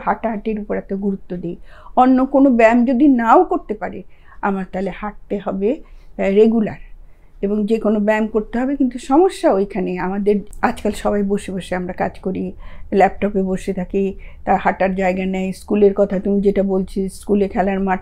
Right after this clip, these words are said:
নেই। তখন আমার প্রিভেন্ট করতে হলে আমার কিশোরী অবস্থা থেকেই বা কৈশোর থেকেই আমার শুরু, শুরু করতে হবে, যেন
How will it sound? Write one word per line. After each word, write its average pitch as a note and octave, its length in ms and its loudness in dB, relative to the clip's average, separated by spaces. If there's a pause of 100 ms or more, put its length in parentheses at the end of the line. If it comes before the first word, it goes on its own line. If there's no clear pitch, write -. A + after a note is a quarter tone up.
নেই। G3 160 0 (360)
তখন A#3+ 240 2
আমার B3 220 6
প্রিভেন্ট D#4 400 6
করতে D#4+ 280 2
হলে E4 220 6
আমার D4 300 6 (260)
কিশোরী F#4 440 4
অবস্থা D#4+ 420 4
থেকেই D4 360 0
বা B3 160 4
কৈশোর C#4 400 2
থেকেই C#4+ 280 0
আমার A#3+ 200 4
শুরু, A3 300 -2
শুরু - 280 2
করতে - 300 -2
হবে, A#3+ 240 2
যেন B3 260 2